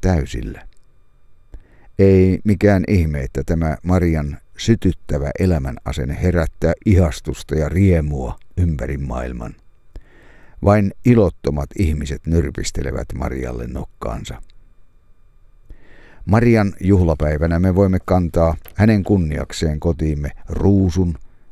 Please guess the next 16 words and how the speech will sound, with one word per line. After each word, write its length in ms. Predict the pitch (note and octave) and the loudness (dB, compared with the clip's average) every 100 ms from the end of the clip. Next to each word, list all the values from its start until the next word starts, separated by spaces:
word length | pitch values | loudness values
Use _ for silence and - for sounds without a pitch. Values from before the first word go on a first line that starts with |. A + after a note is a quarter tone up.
| - | -6
tai 220 | D#2 D2+ | -4 -2
liljan. 540 | C#2+ D#2+ C#2+ B1 A1+ - - - - - - - - - - - | 0 0 -2 -4 -8 -12 -20 -20 -20 -20 -20 -20 -20 -20 -20 -4
Kukkien 720 | - C3 - - F#2+ D#2+ C#2 - - | 2 2 0 0 4 4 0 -6 -4
kuningattarena 920 | F#2+ G#2 D#2 B1 - - - D2 C#2+ | 2 2 0 -4 -8 -8 -6 -6 -4
ruusu 440 | D2 G#2 G2 D#2+ E2 | 2 4 4 0 -2
korostaa 600 | E2+ D2 C#2 - B1+ C#2+ | 0 0 -2 -4 -4 -2
Marian 440 | E2 E2 D#2 C2 | -2 0 -2 -2
taivaallista 760 | E2 F#2+ F2 E2+ E2 D2+ - A#1 | 2 2 2 0 0 -2 -4 -2
olemusta. 580 | D2+ C2+ C2 - - - - - - - - - - - | -2 -4 -6 -10 -12 -12 -16 -20 -20 -20 -20 -20 -20 -14
Maria 560 | F2+ D#2+ E2+ E2 D#2+ C#2+ - | -4 0 2 2 0 -4 -4
viihtyy 540 | E2 F2 D2 - C2 D2 | 0 2 0 -2 -2 2
ruusutarhassa. 960 | F2 G2+ D#2+ D2 C#2 B1+ C#2+ - - - - - _ - - - - - | 4 4 2 -2 -2 -4 -6 -10 -12 -14 -18 -20 _ -20 -20 -20 -20 -4
Lilja 520 | F2 G#2 G#2 F#2+ F#2 D2 - - | 4 4 6 6 4 2 -10 -2
taas 260 | F2+ D#2 | 0 2
on 180 | D2+ D2+ | -2 -6
puhtauden 800 | C#2 F2 - - D#2 D2+ C#2+ C#2 | -2 -2 -2 -4 -2 -2 -4 -6